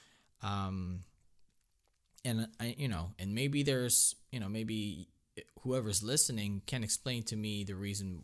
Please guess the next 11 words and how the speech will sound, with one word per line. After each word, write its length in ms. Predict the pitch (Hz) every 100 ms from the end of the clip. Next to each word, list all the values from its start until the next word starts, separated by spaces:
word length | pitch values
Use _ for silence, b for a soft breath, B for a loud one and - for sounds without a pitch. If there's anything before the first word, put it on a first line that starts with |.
| -
why 520 | 101 87 82 95 107
I 80 | 120
feel 260 | 131 139
this 220 | 147 147 -
way, 180 | 85
but 340 | 185 175 107 - - B B B B B B -
'cause 160 | 120 -
I 140 | 107
can't. 340 | 123 - 80 69 - - - - _ - - -
And, 260 | 107 95
uh, 220 | 87 78